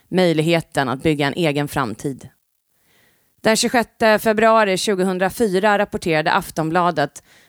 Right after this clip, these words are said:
att Eva Björklund, ny ledamot i Vänsterpartiets partistyrelse,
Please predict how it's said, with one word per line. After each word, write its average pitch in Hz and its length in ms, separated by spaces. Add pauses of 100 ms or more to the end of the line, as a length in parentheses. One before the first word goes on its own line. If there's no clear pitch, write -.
att - 200
Eva 170 280
Björklund, 185 1040
ny 220 260
ledamot 160 540
i 175 60
Vänsterpartiets 147 760
partistyrelse, 175 1200